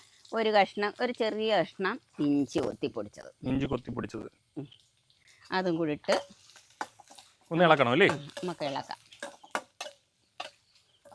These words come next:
Speaker 1: അതൊന്ന് മൂക്കട്ടെ. ഉം. അതിൻ്റെ കൂടെ നമുക്ക് ഒരു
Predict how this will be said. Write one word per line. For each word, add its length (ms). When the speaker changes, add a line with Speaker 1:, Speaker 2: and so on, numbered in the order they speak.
Speaker 1:
അതൊന്ന് 260
മൂക്കട്ടെ. 480
ഉം. 100
അതിൻ്റെ 300
കൂടെ 160
നമുക്ക് 400
ഒരു 220